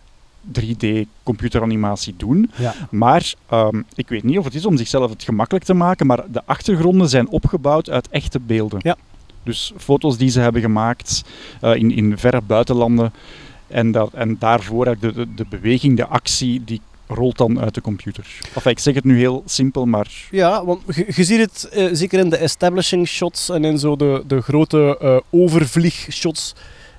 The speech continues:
Speaker 2: Ja, als je zou binnenkomen, zou je denken: van, ja, dit is gewoon een landschap dat gefilmd is. Ehm, en de figuren zelf, bij de dinosaurussen zelf, hebben dat niet, hè. Daar hebben ze duidelijk de keuze gemaakt van: oké,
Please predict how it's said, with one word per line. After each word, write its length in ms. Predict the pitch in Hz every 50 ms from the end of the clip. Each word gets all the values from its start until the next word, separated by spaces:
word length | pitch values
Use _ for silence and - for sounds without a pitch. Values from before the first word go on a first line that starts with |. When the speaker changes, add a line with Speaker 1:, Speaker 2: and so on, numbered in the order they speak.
| - - - - - - - - - - - - _ - _ - - -
Speaker 2:
Ja, 360 | - 147 139 151 151 143 - - 135 - _ _ - -
als 140 | 123 127 -
je 100 | - 143
zou 140 | 123 123 113
binnenkomen, 500 | 95 135 143 - - - 160 156 151 135
zou 140 | 117 127 120
je 60 | 113
denken: 220 | 107 127 139 -
van, 100 | 123 127
ja, 80 | 123 123
dit 160 | 117 123 -
is 120 | 135 123
gewoon 200 | - - 139 135
een 80 | 127 123
landschap 480 | 120 120 135 175 175 - - 196 190 -
dat 120 | - 208 -
gefilmd 440 | - 143 - - 175 185 208 - -
is. 240 | 233 220 - - - - _ - - - - - - - - - - - -
Ehm, 360 | 143 135 135 135 131 135 135 147 -
en 320 | - 160 147 143 147 156 131
de 160 | 143 139 123
figuren 540 | - - 156 135 - 147 160 160 147 135 113
zelf, 480 | 101 131 147 190 208 208 - - - - -
bij 340 | - 156 151 139 139 135 131 123
de 240 | 123 131 127 120 123 117
dinosaurussen 640 | 113 131 135 131 117 - - 139 131 123 - - 107
zelf, 220 | 110 135 160 160
hebben 240 | - 160 147 135 135
dat 120 | 135 127
niet, 220 | 131 143 147 127 117
hè. 80 | 127
Daar 120 | 139 135 127
hebben 180 | 135 135 131
ze 80 | 120 127
duidelijk 320 | 120 135 143 143 147 139
de 80 | 127 123
keuze 280 | - - 139 147 151 147
gemaakt 380 | 143 147 147 147 147 151 - -
van: 180 | - 135 127 -
oké, 200 | 139 - -